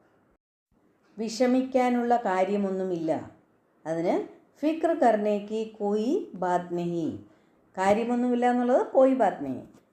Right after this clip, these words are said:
വിഷമിക്കാനുള്ള കാര്യമൊന്നുമില്ല. ഫിക്ർ കർണേ കി കോയി ബാത് നഹി,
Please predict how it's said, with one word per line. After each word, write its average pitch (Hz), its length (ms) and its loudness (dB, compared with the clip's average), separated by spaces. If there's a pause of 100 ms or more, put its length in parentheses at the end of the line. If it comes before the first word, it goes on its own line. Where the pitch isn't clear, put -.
വിഷമിക്കാനുള്ള 262 880 2
കാര്യമൊന്നുമില്ല. 208 1160 0
ഫിക്ർ 269 400 -2
കർണേ 185 380 0
കി 269 460 -4 (100)
കോയി 202 360 -2
ബാത് 175 440 0
നഹി, 160 460 -6